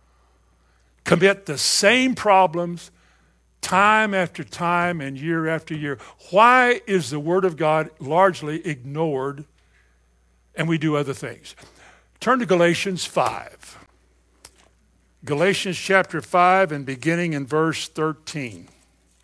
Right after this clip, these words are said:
For brethren, for Shelbyville brethren and sistren, <laughs> we have been called unto liberty.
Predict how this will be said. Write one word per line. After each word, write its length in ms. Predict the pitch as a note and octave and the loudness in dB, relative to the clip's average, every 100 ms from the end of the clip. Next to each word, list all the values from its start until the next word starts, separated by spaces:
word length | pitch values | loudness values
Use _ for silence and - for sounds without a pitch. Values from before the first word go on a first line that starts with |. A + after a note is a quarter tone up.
| _ _ _ _ _ _ _ _ _ | _ _ _ _ _ _ _ _ _
For 120 | - | -10
brethren, 640 | B2 C#3+ E3+ F#3+ A3+ A3+ G3 _ _ _ _ _ _ _ _ _ _ _ _ _ _ _ _ _ _ _ _ _ _ _ _ | -4 2 2 2 -2 -4 -10 _ _ _ _ _ _ _ _ _ _ _ _ _ _ _ _ _ _ _ _ _ _ _ _
for 120 | - D3 | -8 -4
Shelbyville 680 | - G#3+ A3 G#3 F#3+ G#3 G3+ | 2 4 4 2 2 2 2
brethren 420 | F3+ G#3+ G#3 G#3 | 2 2 2 0
and 140 | F3+ | -2
sistren, 720 | D#3+ A#3 A3 - A3 A#3 A3 G3 _ _ - - - C#3+ - | -2 -2 -2 -2 -6 -6 -6 -10 _ _ -20 -20 -14 -14 -6
<laughs> 120 | G#3 - _ _ _ - - - _ - _ _ _ _ _ _ _ _ _ _ _ _ - | -6 -6 _ _ _ -20 -20 -20 _ -20 _ _ _ _ _ _ _ _ _ _ _ _ -20
we 320 | E3 C#3+ B3 | -6 0 2
have 240 | G#3+ G#3+ | 2 0
been 200 | F3+ F#3+ | 0 -2
called 460 | E3 F#3+ F#3+ G3 F3+ | -2 0 2 2 0
unto 280 | F3 - D#3+ | -4 -4 -4
liberty. 580 | D#3+ F3 B2 G#2 F#2+ | -2 -4 -4 -12 -18